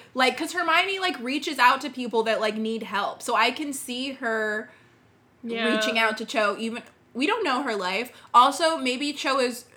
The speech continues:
Speaker 1: um, sh-, Hermione rooms with two of the biggest gossips
Speaker 2: I was
Speaker 1: in
Speaker 2: gonna say, maybe she
Speaker 1: Hogwarts.
Speaker 2: overhears, like, Lavender Pervati
Speaker 1: Lav-,
Speaker 2: talking
Speaker 1: I'm
Speaker 2: about
Speaker 1: sure she does. And I'm sure Hermione's sitting there like, "Oh, they're obnoxious drivel." <laughs>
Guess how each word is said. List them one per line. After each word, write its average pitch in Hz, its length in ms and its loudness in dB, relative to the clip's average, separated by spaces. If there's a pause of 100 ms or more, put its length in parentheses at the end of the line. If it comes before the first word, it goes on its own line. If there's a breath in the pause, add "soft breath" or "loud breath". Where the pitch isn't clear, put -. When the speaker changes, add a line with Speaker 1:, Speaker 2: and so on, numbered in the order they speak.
Speaker 1:
um, 214 380 4
sh-, - 140 -12 (240)
Hermione 277 680 2
rooms 208 440 -4
with 240 140 -8
two 220 160 -2
of 214 100 0
the 226 80 -2
biggest 196 380 -6
gossips 185 640 -4
Speaker 2:
I 247 140 10
was 254 100 4
Speaker 1:
in - 80 2
Speaker 2:
gonna 262 140 8
say, 220 140 10
maybe 226 200 8
she 285 140 4
Speaker 1:
Hogwarts. 269 140 6
Speaker 2:
overhears, 226 460 2
like, 202 140 0
Lavender 180 520 -2
Pervati 185 340 -4
Speaker 1:
Lav-, 226 240 10
Speaker 2:
talking 226 160 0
Speaker 1:
I'm 240 140 4
Speaker 2:
about - 100 -4
Speaker 1:
sure 226 420 2
she 214 220 -8
does. 180 260 -4
And 233 100 -4
I'm 226 140 2
sure 226 400 -2
Hermione's 214 460 -2
sitting 190 260 -10
there 185 140 -10
like, 180 180 -14
"Oh, 180 220 -14
they're 175 400 -10
obnoxious 185 640 -12
drivel." 175 560 -12
<laughs> - 40 -20